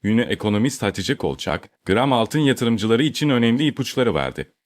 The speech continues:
İşte gram altın yatırımı yapanlar için Kolçak'ın çok önemli öngörüleri, şok eden sözler. Türkiye'de yatırım yapmak isteyenlerin en çok tercih ettiği seçeneklerden birisi de gram altındır. Altın,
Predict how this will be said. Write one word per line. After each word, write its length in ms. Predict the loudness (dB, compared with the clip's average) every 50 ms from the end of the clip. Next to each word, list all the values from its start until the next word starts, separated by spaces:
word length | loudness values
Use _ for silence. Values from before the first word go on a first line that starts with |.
| _ _ _ _ _ _ _ _ _ _ _ _ _ _ _ _ _ _ _ _ _ _ -10
İşte 260 | -8 -6 -4 -4 -2
gram 320 | 0 0 0 0 2 0 0
altın 300 | 0 0 0 0 0 0
yatırımı 440 | 2 2 2 2 2 0 2 2 2
yapanlar 440 | 0 0 0 0 0 2 2 0 0
için 260 | 0 -2 -4 -4 -2
Kolçak'ın 540 | 0 0 0 0 0 0 -2 -2 -2 -2 -4
çok 220 | -4 -4 -2 0
önemli 280 | 0 2 2 2 2 2
öngörüleri, 680 | 2 0 0 0 -2 -2 -2 -2 -2 -2 -4 -4 -6 _
şok 280 | -10 -4 -2 -2 0 0
eden 200 | 0 0 0 -2
sözler. 540 | -2 -4 -6 -6 -4 -4 -8 -8 -10 -12 _ _ _ _ _ _ _ _ _ _ _ _ _ _ _ _ _ _ _ _ _ _ _ _ _ -8
Türkiye'de 440 | -2 -2 -2 0 0 0 2 2 4
yatırım 380 | 4 2 2 2 0 0 2 2
yapmak 380 | 2 2 0 0 0 -2 -2
isteyenlerin 600 | -2 -4 0 2 2 4 4 4 4 2 2 0 0
en 180 | 0 -2 0 0
çok 240 | 0 -2 -4 -2 -2
tercih 340 | -2 -2 0 0 0 0
ettiği 240 | 0 0 0 -2 0
seçeneklerden 840 | 0 0 -2 0 0 0 0 0 2 0 0 2 0 0 0 2 0
birisi 320 | 0 0 -2 -2 0 0
de 80 | 0 2
gram 280 | 2 0 0 0 0
altındır. 500 | -2 -6 -6 -6 -6 -6 -6 -8 -10 -14 _ _ _ _ _ _ _ _ _ _ _ _ _ _ _ _ _ _ _ _ _ _ _ _ _ -4
Altın, 400 | -2 -2 -2 -2 -2 -4 -4